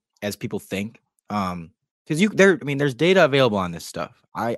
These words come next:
I, you can look up, like, how long a player has the ball per game, how many dri-, like, how many touches they get, how many, his, his stuff is not that different than it was last year in Portland. It's not.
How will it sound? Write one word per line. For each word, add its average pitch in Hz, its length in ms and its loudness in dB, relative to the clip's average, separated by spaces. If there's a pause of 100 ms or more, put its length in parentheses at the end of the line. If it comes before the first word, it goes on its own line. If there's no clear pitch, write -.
I, 113 120 -2
you 107 220 -6
can 113 220 -10
look 165 260 0
up, 110 220 -2
like, 104 160 -6
how 131 160 -2
long 131 280 0
a 117 40 -2
player 120 320 -4
has 120 240 -4
the 120 80 -10
ball 104 420 -2
per 107 220 -6
game, 98 340 -6
how 98 180 -4
many 110 220 -6 (100)
dri-, 107 220 -8
like, 107 160 -4
how 107 120 -6
many 120 220 -8
touches 110 420 -8
they 107 140 -6
get, 101 160 -8
how 101 80 -6
many, 117 160 -10 (580)
his, 180 480 0
his 180 220 -2
stuff 196 280 -2
is 117 140 -4
not 135 220 -2
that 151 180 -2
different 147 300 -6
than 117 100 -4
it 110 60 -6
was 120 200 -4
last 123 220 -2
year 123 80 -4
in 110 80 -6
Portland. 120 360 -6
It's 107 180 -8
not. 120 200 0